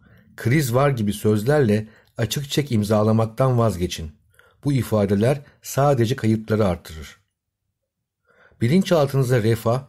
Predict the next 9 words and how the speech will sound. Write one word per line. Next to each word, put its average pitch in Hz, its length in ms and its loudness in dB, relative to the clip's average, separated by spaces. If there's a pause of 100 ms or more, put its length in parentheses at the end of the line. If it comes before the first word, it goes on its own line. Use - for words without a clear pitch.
(140)
varlık 196 440 0
ve 110 160 0
başarı 123 300 0
yatırın. 82 420 -2 (540)
Bunlar 127 340 0
size 117 440 -2 (340)
bileşik 107 360 0
faiz 101 380 0
verecektir. 85 680 -4